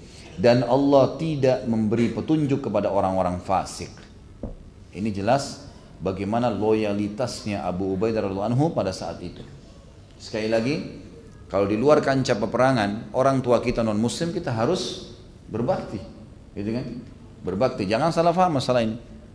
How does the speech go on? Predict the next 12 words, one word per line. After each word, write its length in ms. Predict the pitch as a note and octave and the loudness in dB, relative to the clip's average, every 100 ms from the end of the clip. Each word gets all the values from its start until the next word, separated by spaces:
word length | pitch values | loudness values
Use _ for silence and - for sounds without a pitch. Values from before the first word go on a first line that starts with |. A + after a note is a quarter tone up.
| - - | -20 -10
Karena 160 | F2+ F2 | -2 2
Allah 160 | C3 C#3 | 4 4
subhanahu 240 | B2+ A#2+ | 4 2
wa 20 | C3+ | 4
taala 80 | C3+ | 4
menyebutkan 400 | A#2+ B2 D3 B2+ | 2 2 2 4
dalam 160 | A2 | 6
banyak 240 | A#2+ C3 A#2+ | 6 4 2
ayat 80 | |
Al-Quran, 320 | A2+ A2 C#3 B2+ | 0 0 0 0
kita 160 | B2 | 0
harus 320 | A2+ C#3 C#3+ | 0 0 -4